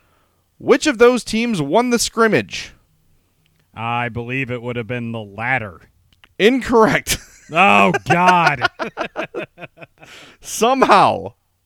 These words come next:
Speaker 1: that team, with all the Blackhawks stars,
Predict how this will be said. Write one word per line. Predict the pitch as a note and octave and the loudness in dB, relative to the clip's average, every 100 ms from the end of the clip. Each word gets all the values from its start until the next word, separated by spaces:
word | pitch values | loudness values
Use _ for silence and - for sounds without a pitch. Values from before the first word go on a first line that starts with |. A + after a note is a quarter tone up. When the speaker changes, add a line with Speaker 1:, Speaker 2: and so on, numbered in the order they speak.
| _ _ _ | _ _ _
Speaker 1:
that | - A2+ F3 A#3+ | -10 0 4 4
team, | - B3 D#3 G2+ F#2 - _ _ _ _ - | 2 0 0 -4 -10 -18 _ _ _ _ -2
with | D3+ C#3+ | -2 0
all | - F#3+ | 2 4
the | B3+ | 4
Blackhawks | A3+ A3 G#3 - - F3 | 4 4 2 2 -2 -2
stars, | - - - D3 A2+ F#2 F#2 - | -4 -6 0 0 0 -4 -10 -18